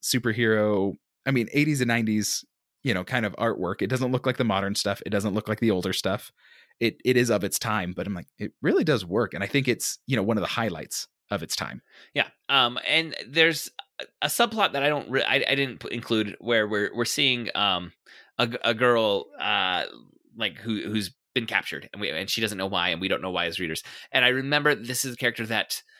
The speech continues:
Speaker 2: um, is going to become a new young superhero that becomes a member of the Thunderbolts. And I just remember loving the inversion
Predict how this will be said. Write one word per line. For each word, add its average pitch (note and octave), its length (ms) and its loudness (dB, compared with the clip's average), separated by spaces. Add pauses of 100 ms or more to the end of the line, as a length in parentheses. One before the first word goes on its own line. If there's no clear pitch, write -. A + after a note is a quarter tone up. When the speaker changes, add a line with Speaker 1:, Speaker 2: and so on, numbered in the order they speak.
(160)
Speaker 2:
um, A2+ 160 -2
is A#2 180 0
going C3+ 200 4
to C3 40 -8
become A2+ 460 0 (100)
a G#2+ 160 -2
new C#3 580 4 (140)
young B2 220 0
superhero A2 640 2
that F#2+ 100 -4
becomes G#2+ 260 -6
a G#2+ 60 -2
member G#2 180 0
of G2 60 0
the F2 80 -8
Thunderbolts. G2 520 -2 (280)
And A#2+ 100 2
I A#2+ 60 2
just C3 160 -2
remember C3+ 340 2 (140)
loving C3 680 -2
the A2+ 220 -2
inversion G#2 720 0